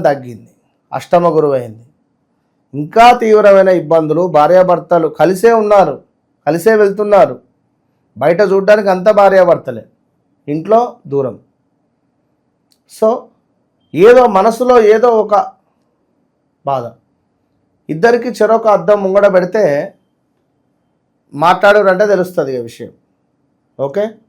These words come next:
ఎవరిది వారు అద్దం ముందు కూర్చొని నిలబడండి, మాట్లాడండి, మీది మీకు అర్థమవుతుంది. So రెండు వేల ఇరవై ఆరు వరకు కూడా నేను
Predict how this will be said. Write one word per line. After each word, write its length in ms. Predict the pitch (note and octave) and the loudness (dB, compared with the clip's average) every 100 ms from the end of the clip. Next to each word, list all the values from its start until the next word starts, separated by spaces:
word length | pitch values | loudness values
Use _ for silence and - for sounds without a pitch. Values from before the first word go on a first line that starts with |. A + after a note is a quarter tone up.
| _ _ _ _ - | _ _ _ _ -4
ఎవరిది 280 | D#3+ G#3+ G#3+ | 0 2 4
వారు 200 | G3+ G3 G3 | 6 6 4
అద్దం 200 | D#3+ F#3+ F#3+ | 4 2 2
ముందు 200 | G3 G3 E3 | -2 -2 -4
కూర్చొని 360 | E3+ - G3 F3+ | -6 -2 -2 0
నిలబడండి, 560 | E3 E3+ E3 D#3+ E3+ G3+ D3+ | 0 0 0 -2 -4 -6 -4
మాట్లాడండి, 580 | D3 D3 E3+ E3 D#3+ F3+ G3 _ _ _ _ _ _ _ - | -6 -4 -2 -2 -4 -6 -10 _ _ _ _ _ _ _ -8
మీది 180 | C#3+ D#3+ D#3 | -6 -4 -4
మీకు 140 | D#3 | -2
అర్థమవుతుంది. 560 | C#3 B2+ A#2+ A2 _ _ _ _ _ _ _ _ _ | -4 -4 -10 -14 _ _ _ _ _ _ _ _ _
So 100 | - G3+ E3+ | 0 2 2
రెండు 200 | E3+ G#3 | 2 4
వేల 200 | G#3+ G#3+ G#3+ F#3 | 4 4 4 4
ఇరవై 260 | F3+ G3+ G3 F#3+ _ _ _ _ _ _ _ _ - D3 | 2 2 0 -2 _ _ _ _ _ _ _ _ -4 2
ఆరు 160 | F3+ A3 G#3 | 4 4 6
వరకు 280 | G3 G3 G#3 G3 | 4 2 -4 -2
కూడా 220 | F#3 F#3+ G3 - _ _ _ _ _ _ _ _ _ _ - | 2 2 2 -2 _ _ _ _ _ _ _ _ _ _ -8
నేను 160 | D3 | -4